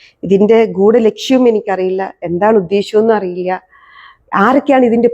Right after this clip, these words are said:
പുറകിലെന്ന് എനിക്കിപ്പോഴും വ്യക്തമല്ല. പക്ഷെ എനിക്കൊരു കാര്യം അറിയാം,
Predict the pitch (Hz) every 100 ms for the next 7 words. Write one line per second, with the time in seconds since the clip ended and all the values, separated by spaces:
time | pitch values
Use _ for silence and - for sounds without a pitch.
0 | 202 202 233 262 254 233 226 233 - 254
1 | 254 233 185 - 196 165 156 147 - _
2 | _ _ _ _ _ _ _ - - 190
3 | 196 202 208 214 226 220 214 240